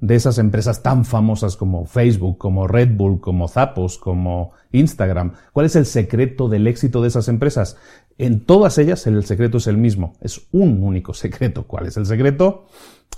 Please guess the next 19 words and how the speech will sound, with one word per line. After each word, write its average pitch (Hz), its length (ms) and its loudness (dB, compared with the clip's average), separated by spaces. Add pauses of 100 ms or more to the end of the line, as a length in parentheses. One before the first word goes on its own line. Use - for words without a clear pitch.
(220)
Se - 220 0
ponen 156 420 4
en 113 220 4
la 98 180 -2
piel 113 460 2
de 110 160 -4
sus - 220 -6
clientes, 104 420 -2
tienen 175 260 2
la 120 80 4
habilidad 107 600 0 (160)
de 117 120 2
ponerse 123 640 0
en 113 180 2
la 98 160 0
piel 175 200 4
de 123 80 2
sus 107 160 -2
clientes 107 500 0